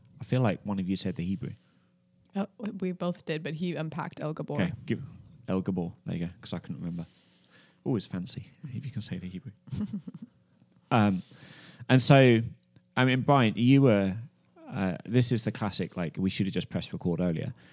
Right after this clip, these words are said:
Speaker 1: but you were saying it's kinda interesting the parallel between Mary's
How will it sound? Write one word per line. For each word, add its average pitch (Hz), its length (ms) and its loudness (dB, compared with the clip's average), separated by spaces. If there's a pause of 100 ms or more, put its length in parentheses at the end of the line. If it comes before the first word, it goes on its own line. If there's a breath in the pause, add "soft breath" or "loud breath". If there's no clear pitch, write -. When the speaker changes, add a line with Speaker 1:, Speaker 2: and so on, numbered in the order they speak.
(240 loud breath)
Speaker 1:
but 101 180 2
you 113 260 6
were 98 260 4
saying 92 440 2
it's - 180 -6
kinda 110 220 -2
interesting 92 680 -2 (140)
the 92 560 0 (520 soft breath)
parallel 98 760 -2 (440)
between 98 680 0 (320)
Mary's 98 920 0